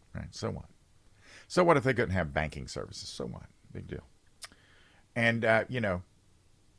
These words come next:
I keep telling you, that whole gun thing, that's just an avatar for everything. The only issue I have with the Founding Fathers is that they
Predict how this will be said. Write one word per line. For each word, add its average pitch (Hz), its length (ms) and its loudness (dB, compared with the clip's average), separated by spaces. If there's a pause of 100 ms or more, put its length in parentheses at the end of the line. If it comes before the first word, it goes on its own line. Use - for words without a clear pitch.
(160)
I 101 60 -2
keep 156 180 0
telling 185 300 6
you, 92 240 -2
that 107 160 2
whole 143 160 2
gun 160 220 2
thing, 101 200 2
that's 127 200 0
just - 180 -4
an - 80 -2
avatar 117 480 -2
for - 180 2
everything. 170 520 2 (4000)
The 131 100 10
only 214 200 8
issue 170 240 6
I 139 80 8
have 135 160 6
with 98 80 -6
the 85 60 -4
Founding 101 280 2
Fathers 65 500 -2 (1400)
is 87 180 2
that 95 120 -2
they 95 300 2